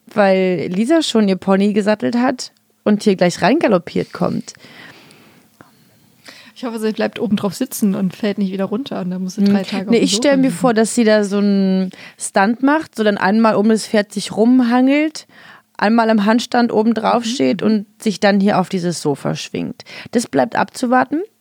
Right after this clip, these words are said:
Speaker 1: Ähm, ich bedanke mich, dass du uns nochmal einen Einblick gegeben hast in dein vergangenes Jahr. Ich freue mich auch sehr auf zweitausendeinundzwanzig, mit dir hoffentlich auch wieder mehr im Büro. Und sonst,
Speaker 2: Ja.
Speaker 1: gut, ich meine, jetzt haben wir ja auch,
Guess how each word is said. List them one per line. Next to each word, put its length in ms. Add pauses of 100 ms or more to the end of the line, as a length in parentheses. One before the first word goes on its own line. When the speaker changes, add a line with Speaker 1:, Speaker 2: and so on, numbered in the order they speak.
(760)
Speaker 1:
Ähm, 540
ich 160
bedanke 360
mich, 200
dass 200
du 140
uns 300
nochmal 460 (340)
einen 80
Einblick 340
gegeben 420
hast 240
in 140
dein 220
vergangenes 680
Jahr. 240
Ich 140
freue 220
mich 180
auch 120
sehr 460
auf 220 (520)
zweitausendeinundzwanzig, 1300
mit 200
dir 120
hoffentlich 420
auch 160
wieder 220
mehr 160
im 100
Büro. 560 (1800)
Und 200
sonst, 240
Speaker 2:
Ja. 60
Speaker 1:
gut, 120
ich 60
meine, 220
jetzt 200
haben 140
wir 80
ja 220
auch, 220